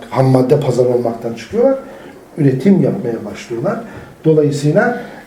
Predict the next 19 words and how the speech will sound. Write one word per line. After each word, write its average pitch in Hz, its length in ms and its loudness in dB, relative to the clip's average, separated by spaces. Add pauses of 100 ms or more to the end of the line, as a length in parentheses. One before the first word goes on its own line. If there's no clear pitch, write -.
(120)
ekonomik 147 520 4
olarak 113 320 0
toparlanmaya 98 600 -8
başlıyorlar. 135 500 -4
Bu 202 60 4
sosyal 160 380 2
organizasyonları 120 920 -2 (520)
etkiliyor 120 600 -6 (280)
filan 202 260 0
falan. - 220 -4 (760)
<clears throat> - 100 -2 (500)
Bin 208 220 4
elli 220 560 4 (320)
bu - 120 2
açıdan 220 220 0
son 196 300 4
derece 160 480 2 (260)
önemli. 143 380 2 (580)
Şimdi - 340 4